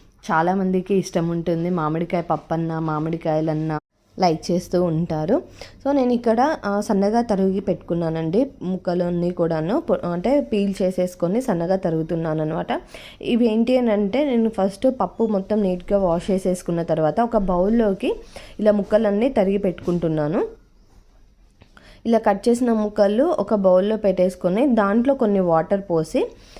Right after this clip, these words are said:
so, తగినంతగా మనం కారము, పసుపు ఇవన్నీ కూడా యాడ్ చేసుకోవాలి. ఇలా పెడితే ఏంటంటే కింద పప్పు కూడా ఉడుకుతుంది and దాంతోపాటు మామిడికాయ ముక్కలు కూడా కుక్ అవుతాయి అన్నమాట.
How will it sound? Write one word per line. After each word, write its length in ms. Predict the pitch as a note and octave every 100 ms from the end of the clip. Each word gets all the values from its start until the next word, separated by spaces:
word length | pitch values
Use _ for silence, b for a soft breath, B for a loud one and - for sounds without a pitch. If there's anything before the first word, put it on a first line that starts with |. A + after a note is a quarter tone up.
| B B3
so, 80 | A#3
తగినంతగా 880 | A3+ G3+ G#3+ G3+ G3+ G3 A3+ D4+ D#4+ - - b b b -
మనం 220 | F3+ F#3+
కారము, 800 | F#3 G3 E3+ F3 E3+ E3+ E3 E3 -
పసుపు 600 | F3 - - F3+ F3 F3 - -
ఇవన్నీ 440 | F#3 E3+ F3+ G3
కూడా 280 | G3+ G3+ A3
యాడ్ 360 | G3 D#3+ E3+ F#3
చేసుకోవాలి. 520 | E3+ - E3 D#3 G#3
ఇలా 320 | C4+ G#3 A#3
పెడితే 360 | A3+ G#3 G#3 C4
ఏంటంటే 500 | G#3 G#3+ G3 F#3+ A#3+
కింద 260 | A3+ F#3+
పప్పు 380 | G#3+ A#3 F3+ -
కూడా 320 | G3+ G3 G3+
ఉడుకుతుంది 640 | F#3+ F3+ G3 F3+ F3+ G3+ C#4 -
and 140 | G#3 G#3
దాంతోపాటు 880 | F#3+ F#3 G#3 A3 A3 F#3 F3+ F#4 - B B B
మామిడికాయ 480 | - G3 G#3 A#3 C4
ముక్కలు 340 | A#3 G#3+ G3 F#3+
కూడా 440 | F#3+ F3 A#3+ F4 B3+
కుక్ 180 | A#3
అవుతాయి 360 | F#3 F3 F3 D#3
అన్నమాట. 380 | D3+ D#3 D3+